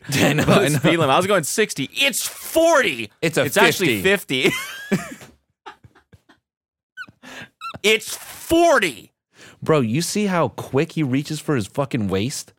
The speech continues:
Speaker 2: Yeah, that's, that's scary, man.
Speaker 1: That's
Speaker 2: The, the,
Speaker 1: fucking terrifying.
Speaker 2: the rate at which this just escalated,
Speaker 1: Yeah, this dude, this,
Speaker 2: horrifying.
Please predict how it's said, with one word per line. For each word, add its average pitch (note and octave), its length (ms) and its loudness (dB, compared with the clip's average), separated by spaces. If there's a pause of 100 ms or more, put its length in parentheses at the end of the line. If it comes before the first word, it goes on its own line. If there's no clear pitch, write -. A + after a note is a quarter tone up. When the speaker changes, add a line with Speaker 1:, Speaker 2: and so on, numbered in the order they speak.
(120)
Speaker 2:
Yeah, F2 220 -8
that's, F#2 340 -8
that's G2+ 260 -6
scary, E2 360 -12
man. E2 80 -6
Speaker 1:
That's B2+ 220 0
Speaker 2:
The, G#2 40 -10
the, - 60 -18
Speaker 1:
fucking A#2+ 380 0
terrifying. A2 640 -2
Speaker 2:
the A2+ 40 -4
rate D#3+ 320 -2
at A2+ 220 -2
which A#2+ 360 -2
this A2+ 200 -4
just - 300 -6
escalated, C3 680 -4 (600)
Speaker 1:
Yeah, C3+ 140 0
this D3 220 -2
dude, E3+ 140 -2
this, G3 40 2
Speaker 2:
horrifying. A2+ 600 2